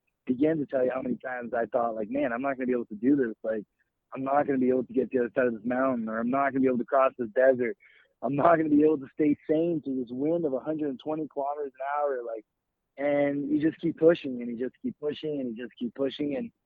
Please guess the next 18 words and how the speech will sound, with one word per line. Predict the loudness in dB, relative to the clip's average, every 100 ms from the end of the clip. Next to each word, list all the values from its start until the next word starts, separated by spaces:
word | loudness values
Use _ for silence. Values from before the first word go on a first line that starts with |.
| _ _ _ -16
and | -14 -10
somehow, | -6 -2 -2 -4
some | -4
way, | 0 2
you | 2 0
come | -4
out | -4 -2
the | 0
other | -2 -4
side, | -2 0 2
and, | -2 -6
and, | -4 -4 -6
and | -4 -2
you | 2
really | 6 8 8 6 -10 _ _
start | 0 2 4
to | 2
understand | 0 -2 0 4 4 2 -2